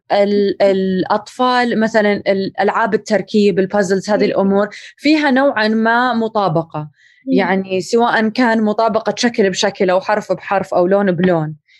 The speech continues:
Speaker 2: أيوة.
Speaker 1: فإيش لازم يصير؟ لازم الطفل يناظر الطاولة اللي قدامه وينا-، يتأمل الأدوات
Speaker 2: مم.
Speaker 1: وعشان يركب، إذا هو
Speaker 2: صح.
Speaker 1: أصلًا ما عنده هذه القدرة.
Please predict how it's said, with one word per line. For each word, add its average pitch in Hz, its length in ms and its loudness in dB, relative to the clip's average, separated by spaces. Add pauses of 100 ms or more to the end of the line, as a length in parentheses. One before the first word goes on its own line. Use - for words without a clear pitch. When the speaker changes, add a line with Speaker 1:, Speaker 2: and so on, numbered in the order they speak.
(300)
Speaker 2:
أيوة. 226 160 0
Speaker 1:
فإيش 320 260 -2
لازم 285 260 2
يصير؟ 214 440 2
لازم 254 300 2
الطفل 269 640 0
يناظر 240 340 0
الطاولة 202 420 0
اللي 185 180 0
قدامه 190 600 0
وينا-، 220 340 2
يتأمل 254 540 2
الأدوات 208 720 0 (580)
Speaker 2:
مم. 208 480 -6 (320)
Speaker 1:
وعشان 254 580 0
يركب، 208 500 -2 (400)
إذا 226 160 2
هو 302 240 2
Speaker 2:
صح. - 60 0
Speaker 1:
أصلًا 302 260 -2
ما 277 100 4
عنده 269 280 2
هذه 202 160 0
القدرة. 165 520 -2